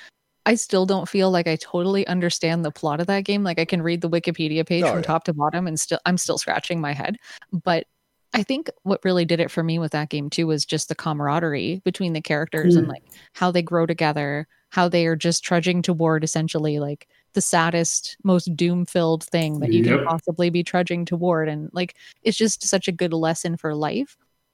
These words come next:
Speaker 1: And, like, at that point in my life too, I was dealing with a lot of, like, personal grief. Like, I had just lost my mom the year prior to that. And, like,
Speaker 2: Hmm.
Speaker 1: it just, that game for me just culminated on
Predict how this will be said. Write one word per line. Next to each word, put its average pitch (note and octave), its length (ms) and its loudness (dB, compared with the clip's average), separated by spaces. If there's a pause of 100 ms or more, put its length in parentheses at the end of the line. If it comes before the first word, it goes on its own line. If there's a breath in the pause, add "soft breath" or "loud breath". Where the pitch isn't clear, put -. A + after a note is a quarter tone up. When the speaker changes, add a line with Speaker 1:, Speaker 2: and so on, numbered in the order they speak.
Speaker 1:
And, F3+ 160 2
like, D#3 220 -2
at E3+ 120 2
that D#3+ 180 0
point F3 220 -2
in F3+ 120 2
my E3 160 2
life D3+ 220 -2
too, D#3+ 160 -2
I D3 80 0
was D3 140 -2
dealing D#3 280 -2
with D3+ 140 -8
a D#3+ 60 0
lot D3 180 -2
of, C#3+ 180 -8
like, - 200 -12
personal E3 440 -2
grief. D#3+ 380 -4
Like, D#3 160 -2
I D#3 80 0
had D#3+ 160 0
just D#3+ 180 0
lost D#3 280 0
my D#3 120 -2
mom D3 360 -2 (300 soft breath)
the F#3 60 2
year E3+ 160 2
prior F3 340 4
to E3+ 100 2
that. D#3 280 2
And, F3 140 0
like, D#3 240 -2 (260 loud breath)
Speaker 2:
Hmm. - 80 -2
Speaker 1:
it - 140 0
just, - 320 0 (320)
that A3+ 300 2
game F#3+ 320 2
for G#3 140 2
me F#3 200 2
just F#3 200 0
culminated E3+ 640 2
on D#3 340 -2